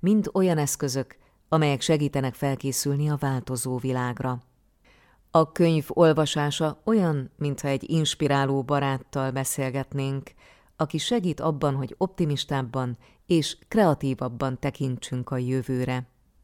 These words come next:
Kinek ajánljuk ezt a könyvet? Mindenki számára ajánljuk, aki kíváncsi a jövőre, és szeretne optimista és kreatív szemlélettel felkészülni a változásokra. Jane McGonigal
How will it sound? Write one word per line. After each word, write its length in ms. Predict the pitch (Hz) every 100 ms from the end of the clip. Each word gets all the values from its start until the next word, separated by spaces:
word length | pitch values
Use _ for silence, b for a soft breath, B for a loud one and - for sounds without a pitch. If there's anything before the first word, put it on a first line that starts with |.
| _ _ _ _ _ _ _ _ _ _
Kinek 360 | - 269 160 -
ajánljuk 540 | - 151 147 139 139
ezt 200 | 151 -
a 40 | 147
könyvet? 640 | - 135 131 131 135 - _ _ _ _ _ _ _ -
Mindenki 480 | 208 170 156 143 147
számára 560 | - 147 143 143 135
ajánljuk, 640 | 147 151 143 139 147 156 - -
aki 340 | 185 - 165 -
kíváncsi 600 | - 247 160 131 - 143
a 60 | 139
jövőre, 640 | 135 139 120 131 131 131 B B B B
és 340 | 156 147 - -
szeretne 520 | - 240 196 151 127
optimista 800 | 180 - - 151 139 - 135 123 _
és 220 | - 151 -
kreatív 500 | 151 147 135 139 127
szemlélettel 840 | - 139 135 135 135 131 - 131
felkészülni 840 | - 143 131 - 131 - 135 131 131
a 80 |
változásokra. 1040 | 127 131 127 135 123 127 127 127 - 135 123 _ _ B B B B B B
Jane 420 | 135 180 220 196
McGonigal 640 | 135 165 170 143 139 127